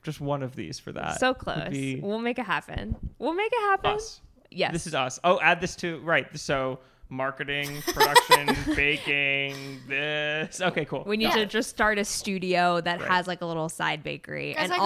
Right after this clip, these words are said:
Speaker 2: also
Speaker 3: it. I'm not busy.
Speaker 2: <laughs>
Speaker 3: Yeah.
Speaker 2: Yeah. And, you know, we're, like, shadow funding the Oscars, so we can control
Speaker 3: Yeah.
Speaker 2: who
Speaker 1: Mm-hmm.
Speaker 2: gets
Speaker 1: Yeah,
Speaker 2: what.
Speaker 3: They,
Speaker 1: yeah.
Speaker 3: I mean,
Speaker 2: It's
Speaker 3: they need, they need some help.
Speaker 2: They really do.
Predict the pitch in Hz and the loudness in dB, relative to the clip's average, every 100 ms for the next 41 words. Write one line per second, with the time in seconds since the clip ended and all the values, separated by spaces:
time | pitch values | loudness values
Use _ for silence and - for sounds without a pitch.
0 | 208 220 190 175 175 170 - 233 202 233 | 6 6 2 4 2 0 -4 -6 -4 -8
1 | 339 294 285 262 302 311 202 - - - | -12 -16 -10 -2 2 2 0 -6 -16 -6
2 | 339 330 302 269 277 302 277 - 233 226 | -2 4 4 4 4 6 4 6 8 10
3 | 220 214 202 185 175 143 143 - - 104 | 8 4 2 2 -2 -2 -4 -6 -14 -12
4 | - - 160 165 165 170 165 - - 160 | -8 -6 -6 -6 -10 -10 -10 -6 -6 -4
5 | 156 - 156 151 139 208 143 277 294 302 | -4 -6 -8 -2 0 0 0 2 6 6
6 | 320 277 285 277 277 254 - 240 233 226 | 6 6 4 4 0 -2 -4 -4 -4 -6
7 | 220 - 202 - - - 190 196 180 147 | -10 -16 -16 -18 -20 -16 -2 0 0 -4
8 | 95 - | -6 -8